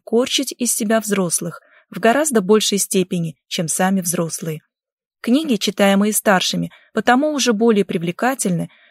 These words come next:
что составляются первыми талантами страны, а не безвестными педагогами и начинающими студентами. От книжек, специально предназначавшихся для чтения юношества, пахнет чем-то казённым,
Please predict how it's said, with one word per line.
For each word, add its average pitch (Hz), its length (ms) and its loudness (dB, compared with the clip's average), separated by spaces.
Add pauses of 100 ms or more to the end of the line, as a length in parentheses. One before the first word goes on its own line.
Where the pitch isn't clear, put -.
(120)
что - 180 -2
составляются 240 800 2
первыми 208 420 2
талантами 185 600 2
страны, 185 480 -2 (380)
а 202 100 2
не 202 140 4
безвестными 202 720 2
педагогами 202 840 2
и 214 100 2
начинающими 208 760 2
студентами. 170 760 -4 (460)
От - 200 0
книжек, 277 460 0
специально 214 560 0
предназначавшихся 190 1080 0
для 196 160 -2
чтения 190 500 0
юношества, 220 680 -4 (260)
пахнет 302 400 -2
чем-то 247 340 0
казённым, 190 580 0